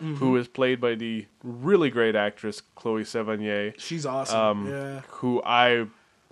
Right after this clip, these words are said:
Speaker 2: I love her in lots of stuff that she's in, everything up to Portlandia, but specifically, I think I really started, like, paying attention to her when I saw the movie Kids for the first time.
Speaker 1: Mm-hmm. Oh, she was in that? Dope. So,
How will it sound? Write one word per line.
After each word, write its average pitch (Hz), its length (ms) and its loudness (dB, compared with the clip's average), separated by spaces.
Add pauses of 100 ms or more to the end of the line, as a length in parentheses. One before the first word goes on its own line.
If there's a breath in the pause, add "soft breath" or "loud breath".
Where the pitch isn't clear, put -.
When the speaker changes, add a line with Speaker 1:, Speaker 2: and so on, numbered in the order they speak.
(280)
Speaker 2:
I 139 140 2
love 165 220 8
her 180 120 6
in 143 120 2
lots 131 260 4
of 139 60 -10
stuff 143 160 0
that 139 120 -8
she's 135 180 -8
in, 135 260 -2
everything 123 680 -4
up 117 160 -2
to 117 100 -8
Portlandia, 120 800 -4 (300 soft breath)
but - 120 -8
specifically, 107 800 -8
I 101 80 -4
think 101 300 -8
I 101 60 -4
really 104 340 -6
started, 98 420 -6
like, 92 220 -8 (120)
paying 110 220 -6
attention 107 460 -10
to 139 140 -8
her 156 220 -4 (360 loud breath)
when 113 200 0
I 104 100 0
saw 110 240 -2
the 101 100 -6
movie 95 280 -12
Kids 90 360 -12
for - 100 -16
the 87 80 -10
first 82 300 -12
time. - 280 -12 (120)
Speaker 1:
Mm-hmm. 156 340 -4
Oh, 214 140 4
she 240 120 -2
was 247 120 -4
in 254 80 -2
that? 320 320 -2 (680)
Dope. 139 500 -6 (1300 soft breath)
So, 170 640 -2